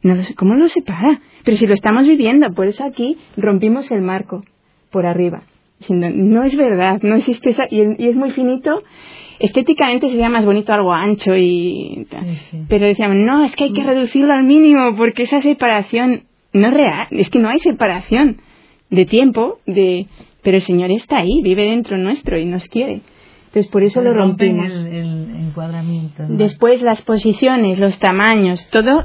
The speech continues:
Speaker 1: tiene un significado. Aquí, como está dedicado al hogar de la madre y es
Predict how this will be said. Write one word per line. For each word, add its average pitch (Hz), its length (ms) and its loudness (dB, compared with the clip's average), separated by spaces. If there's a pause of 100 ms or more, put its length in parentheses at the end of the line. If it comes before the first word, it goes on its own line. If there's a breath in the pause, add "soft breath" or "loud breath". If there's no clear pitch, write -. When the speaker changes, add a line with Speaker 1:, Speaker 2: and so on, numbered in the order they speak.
(120)
Speaker 1:
tiene 214 680 0 (380 soft breath)
un 214 80 0
significado. 202 720 -2 (200)
Aquí, 226 280 -6
como 196 200 0
está 196 200 -2
dedicado 226 480 -2
al 190 140 0
hogar 196 220 -2
de 220 80 -4
la 208 120 -4
madre 214 320 -2
y 175 120 2
es 190 240 -6